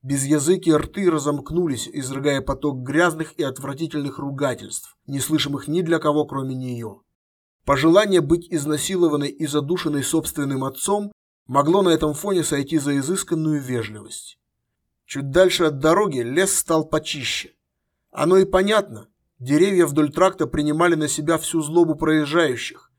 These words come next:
все их горе и разочарование, а оттого болели, чахли, но не умирали и даже давали потомство.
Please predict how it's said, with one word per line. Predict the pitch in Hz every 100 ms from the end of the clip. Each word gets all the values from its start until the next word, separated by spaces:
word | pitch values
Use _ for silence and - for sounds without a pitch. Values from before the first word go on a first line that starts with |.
| _
все | - 165
их | 165 147
горе | 143 196 185
и | 175
разочарование, | 160 160 - 160 160 185 143 110 - _ _ _
а | -
оттого | 135 - 151 151
болели, | 131 127 135 185 196 175
чахли, | 175 - 180 180 151 151 _ _
но | 151 165
не | 185
умирали | 190 175 147 143 127
и | 113 -
даже | 135 160 160
давали | 139 135 139
потомство. | 135 131 - 127 117 - -